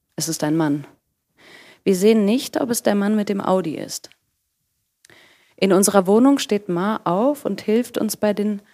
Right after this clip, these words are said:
Hausaufgaben, bevor sie arbeiten geht. Wir kitzeln uns. Die Falte auf unserer Stirn verwandelt sich in eine Moräne.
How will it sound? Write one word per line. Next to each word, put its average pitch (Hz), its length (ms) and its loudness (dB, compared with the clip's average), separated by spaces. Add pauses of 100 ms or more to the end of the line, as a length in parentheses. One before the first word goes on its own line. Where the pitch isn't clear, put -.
(200)
Hausaufgaben, 175 800 0
bevor 170 340 -4
sie 170 160 -8
arbeiten - 440 -4
geht. - 340 -8 (1900)
Wir 214 100 4
kitzeln 196 460 0
uns. - 380 -2 (1300)
Die 202 60 -2
Falte 226 420 4
auf - 80 -4
unserer 196 280 0
Stirn 226 540 0
verwandelt 196 640 0
sich - 480 -8 (160)
in 190 140 -6
eine 185 200 -2
Moräne. 180 640 -2